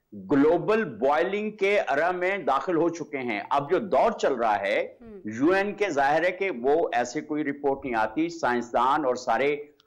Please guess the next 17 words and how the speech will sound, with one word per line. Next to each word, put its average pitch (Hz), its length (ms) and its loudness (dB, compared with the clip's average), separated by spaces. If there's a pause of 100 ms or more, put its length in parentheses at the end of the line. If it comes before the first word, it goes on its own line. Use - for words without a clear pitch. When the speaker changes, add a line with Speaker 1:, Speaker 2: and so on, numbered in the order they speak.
Speaker 1:
अ, 120 200 4
जो 139 240 2
भी 147 260 0
इस 127 220 -6
वक्त 135 220 -4
हमें 135 200 -4
इंडिकेटर्स 127 640 -4
नजर 123 220 0
आ 127 160 4
रहे 117 120 0
होते 113 260 -2
हैं, 170 60 -2
उसकी 185 240 -6
बुनियाद 156 480 0
के 240 60 -2
ऊपर 170 300 0
वो 120 500 -2